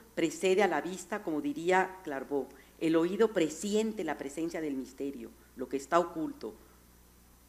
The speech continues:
se revela. El canto del ruiseñor de nuestro ejemplo hace crecer al hombre interior, cumple la función de la liturgia sagrada. El pájaro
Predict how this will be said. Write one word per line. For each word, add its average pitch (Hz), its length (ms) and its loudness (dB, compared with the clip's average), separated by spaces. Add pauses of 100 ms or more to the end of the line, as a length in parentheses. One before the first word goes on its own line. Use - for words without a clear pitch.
(140)
se 147 200 2
revela. 143 420 0 (720)
El 196 160 6
canto 254 240 8
del 269 140 4
ruiseñor 175 440 0
de 175 100 -2
nuestro 151 240 -4
ejemplo 190 500 -2 (280)
hace 214 240 2
crecer 208 420 4
al 190 120 6
hombre 185 180 2
interior, 139 560 -2 (320)
cumple 220 260 6
la 196 140 6
función 185 400 2
de 196 100 0
la 165 80 4
liturgia 175 500 -4
sagrada. 127 580 -4 (440)
El 175 160 6
pájaro 220 560 6